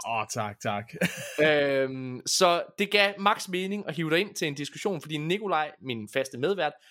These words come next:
Speaker 2: har ikke spillet det her spil. Så det er bare dig og mig, der skal sidde og bounce off hinanden i det her helt nye anmeldelsesformat.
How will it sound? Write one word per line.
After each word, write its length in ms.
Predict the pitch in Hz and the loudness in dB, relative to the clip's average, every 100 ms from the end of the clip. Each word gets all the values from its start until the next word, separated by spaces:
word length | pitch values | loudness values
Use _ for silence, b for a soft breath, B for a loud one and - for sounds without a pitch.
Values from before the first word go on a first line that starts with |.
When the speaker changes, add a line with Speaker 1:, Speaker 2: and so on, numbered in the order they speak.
| b | b
Speaker 2:
har 200 | 208 - - | -6 -2 0
ikke 160 | 254 | 0
spillet 300 | - 147 143 | 0 -2 0
det 80 | 127 | -2
her 60 | 113 | -4
spil. 240 | - 98 | -6 -10
Så 120 | - | -6
det 120 | 156 - | -2 0
er 120 | 196 | 0
bare 220 | 180 165 | 0 -2
dig 160 | 156 147 | 0 0
og 60 | 143 | 0
mig, 180 | 127 | -2
der 60 | 143 | -4
skal 140 | - | -6
sidde 180 | - 160 | -2 -2
og 120 | - 139 | 0 -2
bounce 240 | 165 160 | -2 -2
off 180 | 127 147 - b b b | -2 -2 -10 b b b
hinanden 420 | 131 110 123 143 | -2 -2 -4 -4
i 40 | |
det 120 | 135 151 | -2 0
her 200 | 156 113 - | 0 0 -4
helt 240 | 247 156 | -6 -4
nye 280 | 139 160 185 - _ - | -4 -4 -4 -8 _ 4
anmeldelsesformat. 1200 | 175 226 220 151 135 123 - - 123 190 196 | 4 2 -4 -4 -4 -8 -6 -4 0 0 0